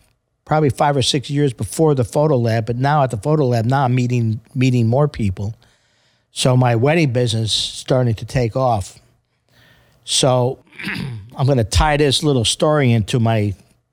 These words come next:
working in my basement to show you that you don't need a big studio like this to make something work. So my wife was a avid fan of a,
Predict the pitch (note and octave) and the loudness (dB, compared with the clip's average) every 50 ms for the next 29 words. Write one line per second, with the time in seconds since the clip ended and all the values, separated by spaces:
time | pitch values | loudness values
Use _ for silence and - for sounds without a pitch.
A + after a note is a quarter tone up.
0 | _ _ _ _ _ _ _ _ _ _ _ - D3 C#3+ B2 - C3+ A#2+ A#2+ A2+ | _ _ _ _ _ _ _ _ _ _ _ 0 2 2 2 2 2 2 2 2
1 | G#2 G2 G2 A#2 C3 C3+ C3 - - - A2+ G#2+ A2 - _ _ _ _ _ _ | 2 0 0 0 0 0 0 0 -2 -4 -4 -6 -6 -8 _ _ _ _ _ _
2 | _ _ _ _ _ _ _ _ _ _ - - B2+ A2+ A2+ G#2+ G2 - - - | _ _ _ _ _ _ _ _ _ _ -2 0 2 2 2 0 -2 0 0 2
3 | D#3+ D#3 D3 C3+ A#2+ A#2 A#2+ A#2 A2+ B2+ C3+ C#3+ C#3 D#3 C3+ D3 D#3 B2+ A#2+ B2 | 4 4 4 4 4 2 2 0 0 -4 -6 -10 -12 -12 -12 -8 -4 0 0 2
4 | C#3 C3 B2+ C3 C3 C#3 B2+ A#2+ G#2 F#2+ - B2+ A#2+ A2+ G#2+ G#2 G#2 - - - | 2 2 2 2 0 2 0 0 0 0 0 0 0 0 -2 -4 -4 -4 -2 0
5 | - D#3+ D#3 D3 C3+ B2 B2 A2+ A#2 A2 G#2+ G2+ - D3+ C#3+ C3 A#2+ G#2 - - | 2 2 4 4 4 2 2 0 0 -2 -4 -4 -2 0 0 2 2 0 0 -2
6 | - B2+ B2 B2 A#2 G#2 - - C3+ A2 - A2+ G2+ A2+ B2+ C3 A#2 G#2 G2 - | 0 0 2 2 2 0 0 0 0 0 0 0 0 0 0 0 0 -2 -6 -10
7 | _ _ _ _ _ _ _ _ _ _ _ _ _ _ - - - D3 B2+ B2 | _ _ _ _ _ _ _ _ _ _ _ _ _ _ -4 0 2 2 2 2
8 | B2 A#2+ B2 C#3 - - _ _ _ _ _ - - - _ _ _ _ _ _ | 2 0 -2 -4 -8 -14 _ _ _ _ _ -20 -20 -20 _ _ _ _ _ _
9 | _ _ _ _ _ _ _ _ _ _ - B2+ C3+ C3+ C3+ C#3 D#3+ E3 D#3+ C#3 | _ _ _ _ _ _ _ _ _ _ 2 2 4 4 4 4 2 2 0 0
10 | D#3 C#3 B2 C#3 B2 A#2+ A2+ A2 D#2 D2+ D2+ - _ _ _ _ _ _ _ _ | 0 0 2 2 2 2 0 -2 -4 -10 -18 -20 _ _ _ _ _ _ _ _
11 | _ _ _ _ _ _ - - C#3 C#3 D3+ D#3 D#3+ C#3+ - - - D3+ C#3+ C#3 | _ _ _ _ _ _ -6 -4 -2 0 0 0 0 -2 -2 -2 -2 0 0 0
12 | C3 B2+ A2 A2+ A#2 A2 A2 G#2+ G#2 G#2 | 0 0 0 0 0 0 0 0 -2 -4